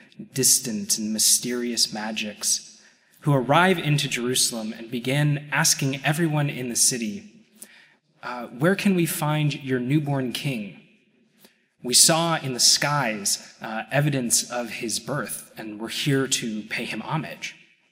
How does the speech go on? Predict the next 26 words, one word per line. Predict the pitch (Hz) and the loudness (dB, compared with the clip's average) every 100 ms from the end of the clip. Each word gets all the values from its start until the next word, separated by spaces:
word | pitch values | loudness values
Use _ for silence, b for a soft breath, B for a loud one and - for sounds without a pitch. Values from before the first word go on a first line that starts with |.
| _ _ _ _ - b b b b b b _ _ _ _ | _ _ _ _ -20 b b b b b b _ _ _ _
In | 120 | -4
Roman-occupied | 113 175 196 156 135 139 123 120 104 - | 0 4 4 4 -2 -4 -4 -6 -8 -4
Palestine, | 180 180 156 - 127 120 117 107 107 - 117 | 0 2 2 0 0 -2 -2 -4 -8 -14 -2
this | 165 170 - | 2 6 4
is | 131 135 131 127 120 - - - _ _ _ - - | 2 -2 0 0 0 -2 -8 -20 _ _ _ -16 0
scandalous, | - - 160 196 220 254 - - - - - - | 4 4 2 0 -2 4 4 4 0 -12 -20 -10
to | 180 | -4
say | - 185 | -2 0
the | 185 | -2
least. | 180 220 - - - B B B B B _ - | -2 0 0 -2 -8 B B B B B _ -14
Uh, | - - - | -12 -12 -12
you | 139 | -8
have | - 160 | 4 6
Herod, | 151 - 175 143 139 | 6 4 4 4 2
who | 131 | -2
is | 120 | -4
currently | - 160 139 127 | -2 -2 0 -2
reigning | 120 123 131 117 107 | -2 0 0 -2 -4
as | 110 110 107 104 - B B B _ | -6 -4 -4 -4 -6 B B B _
a | 113 104 101 98 - | -10 -8 -8 -10 -10
client | - 143 139 139 - | -8 -2 -2 -2 -6
king | - 117 107 | -6 -4 -4
of | 113 113 | -6 -8
the | 113 | -4
Roman | 120 120 107 | -2 -2 -4
Empire, | 107 107 104 95 87 | -6 -6 -10 -14 -16